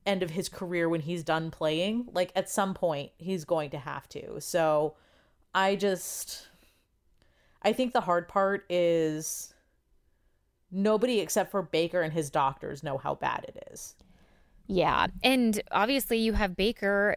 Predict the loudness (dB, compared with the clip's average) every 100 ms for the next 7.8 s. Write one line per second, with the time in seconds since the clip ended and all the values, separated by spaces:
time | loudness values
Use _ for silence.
0 | 0 0 2 2 2 2 0 -2 -8 -12
1 | _ -20 _ _ _ _ -4 0 -2 -2
2 | -2 0 0 0 0 -2 0 -2 -2 0
3 | 2 2 0 0 -4 -2 -4 -2 0 2
4 | 0 2 0 0 -2 -2 -2 -2 -2 0
5 | 0 2 4 2 2 2 2 0 -4 0
6 | 2 4 2 2 0 -2 -2 0 0 0
7 | -2 0 0 0 0 0 0